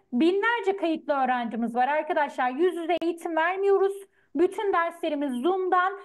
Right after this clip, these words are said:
canlı olarak gerçekleşiyor kıymetli öğrencilerim. Bu fırsatı kaçırmayın.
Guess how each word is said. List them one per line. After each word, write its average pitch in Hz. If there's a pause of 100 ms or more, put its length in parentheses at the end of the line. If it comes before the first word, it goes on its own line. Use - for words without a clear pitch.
(200)
canlı 359
olarak 349
gerçekleşiyor 311
kıymetli 240
öğrencilerim. 233 (340)
Bu 415
fırsatı 392
kaçırmayın. 392